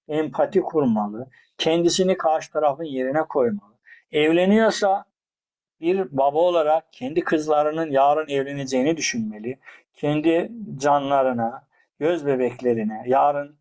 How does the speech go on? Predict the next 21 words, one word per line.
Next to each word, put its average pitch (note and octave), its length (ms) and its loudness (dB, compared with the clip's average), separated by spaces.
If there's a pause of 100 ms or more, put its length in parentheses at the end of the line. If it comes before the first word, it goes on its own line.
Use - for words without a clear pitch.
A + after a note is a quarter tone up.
(320)
evlendirdiği C3+ 720 2
zaman A2+ 380 -2
eşlerinin C3+ 720 0
nasıl E3 380 0
davranması C3 680 0
gerektiği B2+ 480 0
konusunda A#2+ 600 -2
empati C3+ 460 -2
yapmalı. C3+ 500 -2 (440)
Senin A3+ 300 2
evlendiğin, D3 720 0 (320)
eş F3+ 320 0
edindiğin B2+ 680 2 (220)
kadın D3 440 0
da A#2 220 2
bir B2+ 140 0
insan C3+ 540 0
ve C3 240 4
bir D3+ 220 0
insan C#3 400 2
evladı. G#2+ 600 0